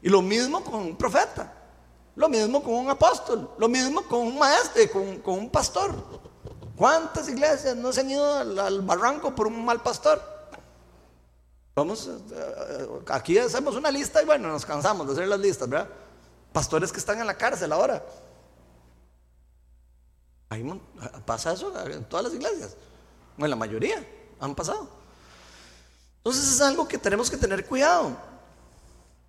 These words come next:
Vean, Josafat no escuchó a los profetas y dijo, "Ah, bueno, vamos a la guerra. Ya te-, ya todos dijeron que sí".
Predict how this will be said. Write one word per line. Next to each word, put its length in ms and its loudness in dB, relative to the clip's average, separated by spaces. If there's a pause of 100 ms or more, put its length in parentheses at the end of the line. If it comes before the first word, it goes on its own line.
(760)
Vean, 300 4
Josafat 560 2
no 200 2
escuchó 680 4
a 80 8
los 160 4
profetas 720 2 (2000)
y 80 4
dijo, 460 4 (1300)
"Ah, 240 8
bueno, 260 8
vamos 200 8
a 60 8
la 100 8
guerra. 720 4
Ya 160 4
te-, 180 4
ya 120 6
todos 220 6
dijeron 240 4
que 100 2
sí". 240 0